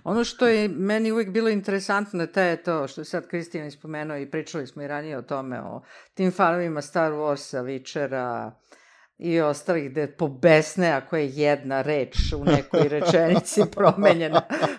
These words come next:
Speaker 1: u odnosu
Speaker 2: Pa
Speaker 1: na
Speaker 2: jeste,
Speaker 1: original.
Speaker 2: znaš kako se
Speaker 1: Ja
Speaker 2: desi,
Speaker 1: se uvek pitam
Speaker 2: promeniš
Speaker 1: onda kad je
Speaker 2: nešto i
Speaker 1: izašao ovaj film White Noise, uh, koji nisam gledala, po
Speaker 2: Mhm.
Speaker 1: romanu Dona DeLilla koji sam čitala, ali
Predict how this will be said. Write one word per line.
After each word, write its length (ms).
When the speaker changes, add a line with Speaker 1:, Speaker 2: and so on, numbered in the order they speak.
Speaker 1:
u 120
odnosu 440
Speaker 2:
Pa 120
Speaker 1:
na 120
Speaker 2:
jeste, 320
Speaker 1:
original. 240
Speaker 2:
znaš 200
kako 240
se 140
Speaker 1:
Ja 100
Speaker 2:
desi, 220
Speaker 1:
se 80
uvek 200
pitam 140
Speaker 2:
promeniš 160
Speaker 1:
onda 140
kad 80
je 80
Speaker 2:
nešto 240
i 180
Speaker 1:
izašao 400
ovaj 160
film 220
White 320
Noise, 480
uh, 540
koji 160
nisam 320
gledala, 600
po 180
Speaker 2:
Mhm. 100
Speaker 1:
romanu 340
Dona 280
DeLilla 380
koji 180
sam 200
čitala, 440
ali 320